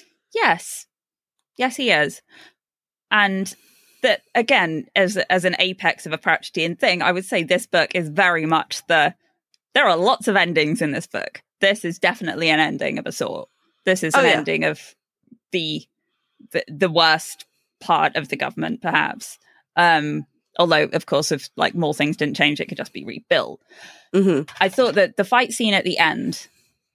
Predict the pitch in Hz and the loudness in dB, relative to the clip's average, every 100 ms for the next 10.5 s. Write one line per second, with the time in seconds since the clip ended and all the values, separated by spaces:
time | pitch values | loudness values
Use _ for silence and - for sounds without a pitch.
0 | _ _ 170 - - 220 - 196 165 - | _ _ -4 -2 -2 -2 -2 -2 0 0
1 | 156 - 156 - - 151 151 - 165 156 | 0 0 -2 -2 0 0 0 0 0 0
2 | 156 151 - - - _ _ _ _ _ | 2 0 -2 -10 -10 _ _ _ _ _
3 | _ - - 202 - 233 262 247 202 - | _ -12 -6 -4 0 2 2 2 0 0
4 | 185 175 170 165 160 - 160 143 160 160 | 4 4 4 0 -2 0 2 4 2 0
5 | 151 143 160 156 - 160 151 156 170 165 | 0 0 -2 -2 2 2 2 -2 -4 -2
6 | 170 - 165 170 190 - - 156 - - | -2 0 2 2 2 2 2 0 -2 -20
7 | - _ _ - 185 - - 175 175 160 | -20 _ _ -2 -2 0 0 2 0 2
8 | 156 - 226 226 185 - - 156 - 151 | 0 0 -2 -2 -4 -4 0 0 -2 -4
9 | 156 151 156 147 - 143 151 160 160 160 | -2 0 0 -2 -4 -4 -2 0 0 0
10 | - - 180 - | -2 -6 -6 -8